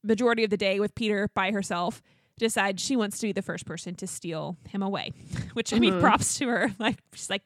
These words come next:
Speaker 1: "Whatever, I don't
Speaker 2: Right.
Speaker 1: care." Um, now everyone's annoyed. And I, <laughs> and I think sp-, specifically Sheehan. She's, Sheehan has been annoyed multiple times. Like, she's like, "But I didn't get my time with him yet." I,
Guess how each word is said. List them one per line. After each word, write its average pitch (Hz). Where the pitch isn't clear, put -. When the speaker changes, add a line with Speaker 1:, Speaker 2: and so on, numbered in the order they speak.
Speaker 1:
"Whatever, 240
I 220
don't -
Speaker 2:
Right. -
Speaker 1:
care." 311
Um, 185
now 220
everyone's 202
annoyed. 165
And 202
I, 247
<laughs> -
and 302
I -
think 392
sp-, -
specifically 302
Sheehan. 226
She's, 277
Sheehan 262
has 480
been 311
annoyed 226
multiple 233
times. 202
Like, 190
she's -
like, 302
"But 330
I 508
didn't 415
get 349
my 330
time 311
with 277
him 277
yet." 233
I, 226